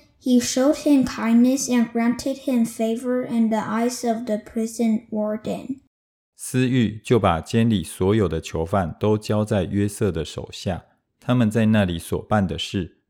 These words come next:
Speaker 2: 都是经他的手。
Speaker 1: So the warden put Joseph in charge of all those held in the prison, and he was made responsible for all that was done there.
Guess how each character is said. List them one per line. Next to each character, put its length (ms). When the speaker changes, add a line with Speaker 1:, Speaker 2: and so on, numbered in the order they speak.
Speaker 2:
都 160
是 240
经 320
他 220
的 120
手。 340
Speaker 1:
So 260
the 100
warden 640
put 240
Joseph 600
in 200
charge 580
of 220
all 300
those 440
held 340
in 180
the 100
prison, 720
and 200
he 200
was 260
made 260
responsible 960
for 280
all 320
that 240
was 300
done 320
there. 380